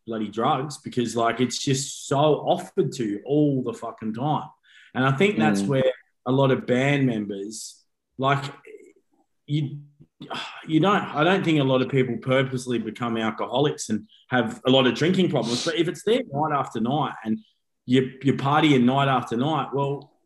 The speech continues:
Speaker 1: you're gonna end up with a drinking problem regardless, but unless you,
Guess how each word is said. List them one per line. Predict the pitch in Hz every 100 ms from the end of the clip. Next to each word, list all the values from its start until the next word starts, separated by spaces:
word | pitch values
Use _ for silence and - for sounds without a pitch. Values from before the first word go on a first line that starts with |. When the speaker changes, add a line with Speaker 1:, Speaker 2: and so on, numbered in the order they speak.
| -
Speaker 1:
you're | 175
gonna | 220 269 320
end | 123 127 117
up | 110 185 -
with | 127 107
a |
drinking | 95 123 101 104 107
problem | 117 110 107
regardless, | 101 90 98 151 165 - -
but | 123
unless | 147 190 190 147
you, | 123